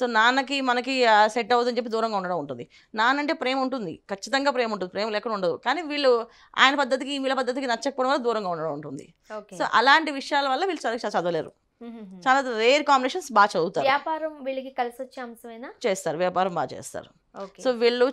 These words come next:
Speaker 1: చక్కగా వ్యాపారం చేయగలుగుతారు, ఎందుకంటే అందరినీ నవ్వించే వాళ్ళు, అందరితో ఎవరిని బాధ పెట్టకుండా మాట్లాడే వాళ్ళు కనుక వ్యాపారం బాగా చేయగలుగుతారు. వ్యాపారం చేస్తారు, కాకపోతే ఏంటంటే వీళ్ళు ఎవరి దగ్గర ఏమైనా డబ్బులు తీసుకుంటే మళ్ళీ తిరిగి ఇవ్వడానికి వీళ్ళు చాలా ఇబ్బంది పడతారు. So వీళ్ళు ఎక్కువ ఖర్చులు తగ్గించుకోవాలి ఎప్పుడు కూడా, ఎందుకంటే ఫుడ్స్ చాలా ఇంట్రెస్ట్,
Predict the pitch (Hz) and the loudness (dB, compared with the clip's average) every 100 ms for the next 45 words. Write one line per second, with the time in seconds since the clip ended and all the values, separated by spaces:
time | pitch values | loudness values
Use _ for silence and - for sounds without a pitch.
0 | 240 226 240 262 196 226 226 208 180 175 | 0 0 2 4 2 2 0 -2 -2 -4
1 | 175 202 240 202 214 254 220 202 226 233 | -4 -4 -4 -2 -2 -2 -2 -2 -2 0
2 | 208 185 254 320 208 208 208 254 240 - | 0 0 -2 -6 -4 -4 0 0 0 -4
3 | 185 233 233 202 208 226 226 220 190 196 | -4 -4 2 2 2 -6 -6 -6 -6 -6
4 | 190 180 180 349 254 220 226 220 180 165 | -6 -6 -8 -8 -4 -2 -2 -2 -4 -4
5 | 151 135 143 - _ _ _ - 202 233 | -6 -6 -8 -12 _ _ _ -4 2 4
6 | 294 285 240 311 - 196 165 202 247 214 | 4 4 0 -2 0 -2 0 -2 -2 -2
7 | 254 247 226 220 247 359 427 _ _ _ | -4 -4 -4 -4 -4 -6 -8 _ _ _
8 | _ - 233 247 208 254 277 302 294 247 | _ -8 -2 0 2 2 4 4 4 4
9 | 262 208 190 233 208 - 208 247 311 254 | 4 0 0 -4 -6 -8 -10 -4 -4 -2
10 | 226 247 214 226 226 254 330 240 214 202 | -4 -4 0 0 0 -2 0 0 2 2
11 | 175 175 170 135 131 - _ _ _ _ | 2 0 -4 -4 -4 -10 _ _ _ _
12 | _ _ _ 285 254 226 202 311 - 240 | _ _ _ -2 -2 -2 -4 -6 0 0
13 | - 247 190 202 - 185 165 202 359 208 | 0 -2 0 -2 -2 0 0 0 -4 -4
14 | 220 202 233 330 233 247 285 302 - 269 | -4 -4 -4 -4 -4 -4 -6 -6 -6 -10
15 | 262 - 262 226 202 208 208 | -8 -4 -2 0 -2 -4 -6